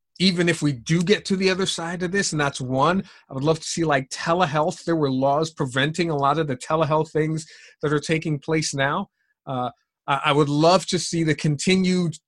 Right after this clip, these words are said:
uh, just wipe down and cleanliness that restaurants and salons and gyms and everyone is taking on. Would love to see that continue, even if we get to the other side of this. I would love to see continue the curbside,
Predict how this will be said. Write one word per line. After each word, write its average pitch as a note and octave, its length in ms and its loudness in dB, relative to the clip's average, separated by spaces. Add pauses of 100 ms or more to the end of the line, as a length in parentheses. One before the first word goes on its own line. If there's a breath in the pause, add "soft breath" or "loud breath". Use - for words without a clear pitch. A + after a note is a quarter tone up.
(680)
uh, C#3 180 2
just D3+ 280 -4
wipe C#3 520 0
down C3 480 0
and C3+ 180 -4
cleanliness D#3 800 -2
that A#2 120 -4
restaurants B2+ 960 -4
and A#2 200 -8
salons C#3+ 800 -2
and A#2+ 160 -8
gyms D#3+ 420 0
and C3+ 100 -2
everyone D#3 520 0 (360 loud breath)
is C3+ 140 -6
taking D3+ 440 -2
on. D#3+ 280 -2 (220)
Would B2+ 160 -8
love D3+ 260 4
to D#3+ 100 -4
see D#3 180 -4
that D3+ 200 -2
continue, D3+ 440 -4
even D3 280 -2
if D3+ 140 -4
we C#3 80 -2
get C#3+ 180 -4
to D3+ 100 -8
the C#3 140 -4
other C#3 160 -4
side C3 340 -4
of D#3 80 -6
this. F#3 160 -8 (320 loud breath)
I C3+ 60 -2
would C3 140 2
love E3 340 4
to F#3 120 -6
see F#3 300 -6
continue F3+ 540 -4 (240 soft breath)
the D#3+ 140 0
curbside, C3+ 1120 -4